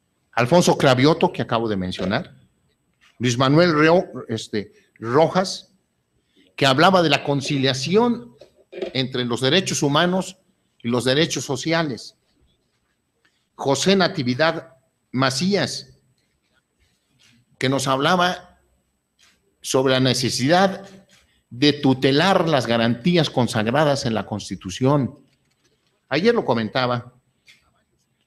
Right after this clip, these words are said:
no basta con que un pueblo sea feliz insertando en una constitución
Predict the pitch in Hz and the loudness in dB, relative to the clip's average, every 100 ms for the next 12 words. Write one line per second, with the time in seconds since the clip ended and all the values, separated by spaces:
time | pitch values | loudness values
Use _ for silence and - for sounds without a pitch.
0 | _ _ _ _ _ - 139 180 214 220 | _ _ _ _ _ -4 2 4 6 6
1 | 214 208 180 - 156 156 123 180 180 185 | 4 2 -2 0 0 0 0 0 2 2
2 | 180 165 - 165 160 151 160 156 - 143 | 2 0 2 0 2 0 0 -2 -4 -2
3 | 135 127 110 - 143 147 127 135 147 139 | 0 0 -2 0 -2 0 0 0 0 -2
4 | 120 110 104 95 104 - 131 139 131 | -4 -6 -10 -10 -10 -2 -2 -2 -8